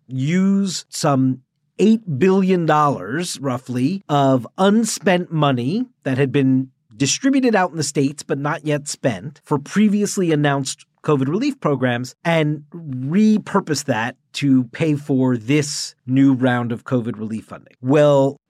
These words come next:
a few very vocal Democrats immediately raised concerns to Pelosi and her team that they felt that their states were getting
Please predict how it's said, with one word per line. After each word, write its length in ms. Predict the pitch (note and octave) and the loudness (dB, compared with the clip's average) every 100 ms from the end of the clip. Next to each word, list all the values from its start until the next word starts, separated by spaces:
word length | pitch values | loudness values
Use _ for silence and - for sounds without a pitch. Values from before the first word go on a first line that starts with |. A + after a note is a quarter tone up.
| - - | -20 -14
a 280 | A2+ A#2+ | -10 -10
few 600 | B2 - G#3 A#3+ F#3+ C#3+ C3+ | -10 0 2 4 4 0 -4
very 400 | A#2 F3+ F3+ C#3 | 0 2 2 0
vocal 720 | A2+ D#3 F3+ - C#3 A#2 A2 A#2 | 2 2 2 2 2 2 -2 -2
Democrats 720 | D3 D#3+ D3+ - C3+ B2 B2+ - | 0 2 0 0 2 0 -4 -4
immediately 800 | D3 C#3 D3 G#3 A#3 F3 C#3 C#3+ | 0 0 2 2 4 2 2 0
raised 300 | C3+ C3 B2 | 2 2 0
concerns 680 | C3 A2+ - A#2 G#2 G#2+ A2+ | -6 -6 -2 -2 -4 -8 -4
to 120 | D3 | -4
Pelosi 640 | C#3+ C#3+ C3+ C3 C3+ C3 B2+ | 0 2 2 2 2 0 0
and 180 | C3 A2+ | -4 -4
her 100 | D3 | -6
team 540 | D3 C#4+ A3+ F3+ F3 | -2 0 2 0 0
that 140 | C#3+ C#3 | -2 0
they 140 | E3+ | 0
felt 260 | - E3 C#3 | 0 0 0
that 320 | C#3+ G#2+ G2+ | -2 -4 -2
their 540 | D3+ E3+ F3 F3 F3 - | 2 4 2 2 0 -2
states 800 | - - F#3 D3+ B2 - - _ | -6 0 2 2 -2 -8 -10 _
were 180 | B2+ C3+ | -2 -2
getting 720 | G#2+ C#3+ C#3 C#3 C3+ C3+ | 0 2 4 4 4 2